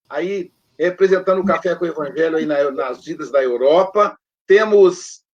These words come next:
o casal, é, Sônia e Ironil Lima, de Guarapari,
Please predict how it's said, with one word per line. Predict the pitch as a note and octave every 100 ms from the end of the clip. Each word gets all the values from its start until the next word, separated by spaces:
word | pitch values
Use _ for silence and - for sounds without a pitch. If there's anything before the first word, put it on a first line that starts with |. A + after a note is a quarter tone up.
| _ -
o | D#3+
casal, | G3+ F#3 - F#3 F3 C#3 - _ _ _ _ _
é, | D3+ E3+ E3+ E3+ D#3+
Sônia | - - A3 A3+ G3 E3+ D3
e | E3+
Ironil | F#3 F3 F3 F3 D3+
Lima, | D3 F3 G3+ G#3+ G#3+ G#3+ -
de | _ - F3
Guarapari, | E3 D#3 F3 G3 F3+ C#3 C#3 D#3+ F#3+ F#3+